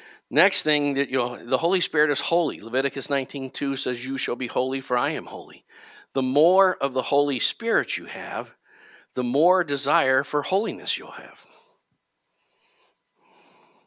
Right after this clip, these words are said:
First Peter one fifteen and sixteen, or fourteen and fifteen, I, sorry.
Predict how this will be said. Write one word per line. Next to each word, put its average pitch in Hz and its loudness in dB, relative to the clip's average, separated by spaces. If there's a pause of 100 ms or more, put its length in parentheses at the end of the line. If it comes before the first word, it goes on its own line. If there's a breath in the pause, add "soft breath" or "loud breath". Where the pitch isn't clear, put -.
(1200 loud breath)
First 123 2
Peter 123 0
one 123 0
fifteen 131 -4
and 113 -6
sixteen, 135 -6 (880 loud breath)
or 107 2
fourteen 127 -2
and 104 -10
fifteen, 113 -6
I, 98 -8 (120)
sorry. 107 -4